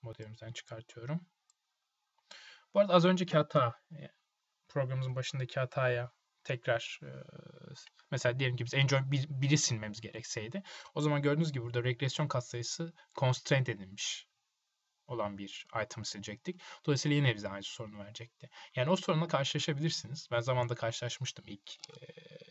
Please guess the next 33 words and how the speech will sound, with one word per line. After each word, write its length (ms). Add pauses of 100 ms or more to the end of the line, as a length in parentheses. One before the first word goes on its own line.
(960)
bu 260
program 380
kullanmaya 300
başladım 260
ve 140
uzun 240
süre 220
çözümünü 380
bulamamıştım. 680
Dolayısıyla 360
böyle 140
bir 60
şey 140
karşılaşırsanız 720
yapacağınız 360
tek 200
şey 140
sağ 260
tıklamak, 580 (560)
ilgili, 520 (180)
e, 60 (1000)
örtük 380
değişkendeki 920 (500)
itemların 480
bir 60
tanesinin 400
regresyon 400
katsayısını 540
ve 80
onu 220
bire 160
eşitlemekten 600
ibaret. 320